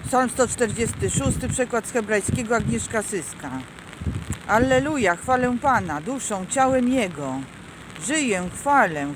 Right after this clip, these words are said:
chwalę śpiewem Jego. Zbawi Pan, nadzieją, w nikim jej poza Nim, w nikim Jego poza nią. Prochu rozsypany,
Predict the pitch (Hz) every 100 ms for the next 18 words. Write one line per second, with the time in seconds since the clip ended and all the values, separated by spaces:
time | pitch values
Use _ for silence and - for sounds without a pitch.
0 | - 262 277 269 254 - 285 247 208 185
1 | 156 135 139 135 135 - - - - -
2 | - - - 285 269 277 - 254 156 143
3 | 139 131 - - - 190 233 254 269 214
4 | 151 139 135 127 - - - - - -
5 | 269 294 240 254 254 311 294 285 247 285
6 | 277 285 185 131 127 - - - - -
7 | - - 143 196 277 233 285 320 302 220
8 | 208 240 240 262 269 240 151 135 123 -
9 | - - - - - - - - - 294
10 | 294 311 294 285 - 262 285 294 233 180
11 | 135 135